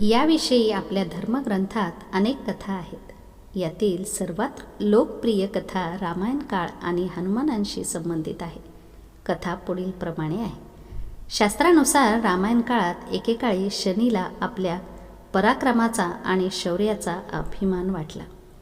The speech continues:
त्यावेळी हनुमानांच्या पराक्रमाची आणि शौर्याची कीर्ती सर्वत्र पसरली होती. शनिदेवांना हनुमानांची माहिती मिळाल्यावर शनिदेव बजरंगबलीशी युद्ध करायला निघाले. हनुमान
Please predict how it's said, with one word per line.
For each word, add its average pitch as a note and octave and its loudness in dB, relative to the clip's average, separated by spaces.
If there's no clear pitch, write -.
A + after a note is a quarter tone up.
त्यावेळी F3 0
हनुमानांच्या A3+ 2
पराक्रमाची G3 -2
आणि F3 -2
शौर्याची F3 -2
कीर्ती F3+ -4
सर्वत्र F3+ -2
पसरली E3 -4
होती. - -12
शनिदेवांना G#3+ 4
हनुमानांची B3 4
माहिती G3 0
मिळाल्यावर G3 0
शनिदेव G3 2
बजरंगबलीशी G3 2
युद्ध F3 -4
करायला E3+ -2
निघाले. E3+ -4
हनुमान F#3 0